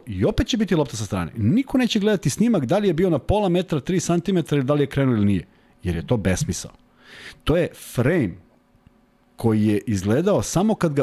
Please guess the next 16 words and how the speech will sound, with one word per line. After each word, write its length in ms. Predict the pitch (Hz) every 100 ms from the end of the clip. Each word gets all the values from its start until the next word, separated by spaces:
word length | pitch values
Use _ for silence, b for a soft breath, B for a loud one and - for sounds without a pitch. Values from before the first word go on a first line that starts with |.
| -
usporiš. 640 | 151 156 - 131 76 - -
Sad 140 | 131 139
ću 80 |
ti 60 | 135
ispričati 340 | 117 139 -
jednu 120 | 123 113
anegdotu, 420 | 104 101 113 101 _
potpuno 340 | - 104 - 101
idiotsku, 380 | 95 113 - 117
ali 100 | 104
šta 140 | 120
hoću 240 | 135 -
da 100 | 107
kažem. 280 | - 107 80 - B B B B B B B -
Muta 220 | 117 147
Nikolić, 440 | 131 127 92 -